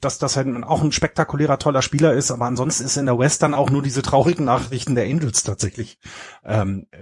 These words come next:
was uns, was uns beschäftigt hat und, äh, dann lass uns lieber was Schöneres nehmen und in die nächste Division gehen.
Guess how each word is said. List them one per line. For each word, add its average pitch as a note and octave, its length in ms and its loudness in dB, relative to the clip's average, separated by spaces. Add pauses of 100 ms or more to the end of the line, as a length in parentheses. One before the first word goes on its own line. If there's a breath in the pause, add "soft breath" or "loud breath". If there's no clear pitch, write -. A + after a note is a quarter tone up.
(140)
was G#2 280 -10
uns, A2+ 200 -12
was G#2+ 160 -8
uns G2+ 100 -12
beschäftigt - 540 -6
hat A2 160 -10
und, - 340 -20
äh, F#2 100 -14
dann G#2 140 -14
lass B2+ 160 -2
uns D3 160 -12
lieber C3+ 240 -4
was A#2 260 -10 (440 soft breath)
Schöneres E3 680 2
nehmen B2+ 240 -4
und B2+ 120 -6
in A#2+ 80 -8
die A#2+ 100 -6
nächste A#2+ 320 -6
Division A2+ 340 -10
gehen. - 960 -20